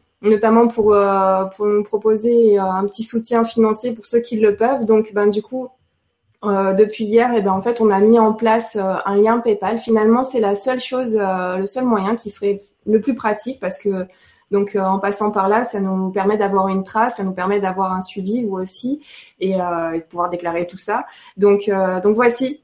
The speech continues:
l'adresse PayPal pour ceux qui ont la possibilité de nous soutenir, euh, financièrement. Bien sûr, euh, soutenez-nous en pensée, c'est déjà génial et énorme. Mais bon, voilà, pour le coup, pour tous ceux qui nous envoyaient des messages, euh, sur cet aspect-là, ben voilà, je vous envoie donc, euh,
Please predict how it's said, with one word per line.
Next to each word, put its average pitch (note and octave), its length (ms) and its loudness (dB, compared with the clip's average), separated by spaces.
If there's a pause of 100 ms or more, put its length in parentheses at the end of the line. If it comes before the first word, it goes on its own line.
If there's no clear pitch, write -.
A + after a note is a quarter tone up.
l'adresse A#3 520 4
PayPal A3+ 400 4
pour A3+ 140 -2
ceux B3+ 240 -2
qui A#3 220 0
ont B3 80 2
la A#3 140 0
possibilité A#3+ 720 -2
de A3 120 2
nous G#3 160 4
soutenir, A3 540 0 (400)
euh, F#3 600 -4
financièrement. A#3 760 4 (240)
Bien B3 220 2
sûr, C#4+ 420 -2
euh, G#3+ 300 4
soutenez-nous C4+ 420 2
en C4 100 4
pensée, C4 380 0
c'est C4 160 -2
déjà A#3 460 4 (120)
génial B3 640 2
et A3 240 4
énorme. B3 540 4 (260)
Mais G#3+ 140 4
bon, B3 220 2
voilà, A3 260 2
pour A#3+ 200 -4
le A#3 120 4
coup, C4 180 -6
pour A#3 160 -4
tous A3+ 120 -6
ceux A#3+ 180 -10
qui - 180 -8
nous A3 200 2
envoyaient G#3+ 280 2
des G#3+ 140 2
messages, G#3+ 520 0
euh, F#3+ 300 -4
sur G3+ 160 -16
cet G3+ 260 -4
aspect-là, G3+ 380 -2
ben G3+ 220 -2
voilà, F#3+ 240 -2
je - 80 -14
vous G3+ 180 -6
envoie G#3+ 300 0
donc, G3+ 260 -2
euh, G#3 80 -2